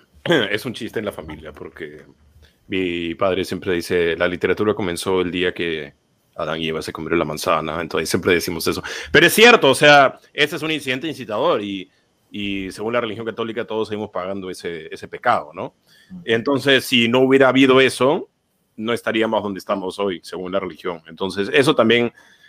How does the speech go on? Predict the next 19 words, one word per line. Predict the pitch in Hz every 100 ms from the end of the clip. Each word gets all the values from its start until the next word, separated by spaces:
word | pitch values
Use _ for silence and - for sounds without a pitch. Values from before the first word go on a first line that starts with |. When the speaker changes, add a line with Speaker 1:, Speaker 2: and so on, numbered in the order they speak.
| _
Speaker 1:
me | 110
parece | 110 110 101 113 107 98 87 - _ _ 95
interesante. | 90 95 87 113 95 82 - _ _ _ _
Eh, | - 110 117 117 117 117 117 - - _ _ _ _
Daniel, | 143 156 180 156 147
hay | 180
una | 226 233 208 180 143 127 -
cosa | 175 - 175
en | 139
cine | 160 160 170
que | 139 123 117 110 104 98 92 92
también | 117 117 147 147 120
vuelve | 127 135 135 127
un | 117
poco | 123 120
loco | 117 117 120 117
a, | 92 85 82
a | -
uno, | 90 101 101 -